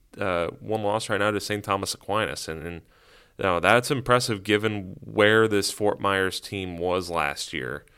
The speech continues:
and, and the growth that they've had relative, uh, you know,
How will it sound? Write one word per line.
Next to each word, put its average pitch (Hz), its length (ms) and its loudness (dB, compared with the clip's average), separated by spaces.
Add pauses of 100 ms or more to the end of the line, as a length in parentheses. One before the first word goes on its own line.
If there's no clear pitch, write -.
(300)
and, 87 440 -4
and 87 400 -6 (220)
the 107 100 2
growth 98 400 2
that - 180 -8
they've 85 200 0
had 80 560 -4
relative, 85 960 -6
uh, 78 300 -8
you 92 100 -8
know, 78 200 -8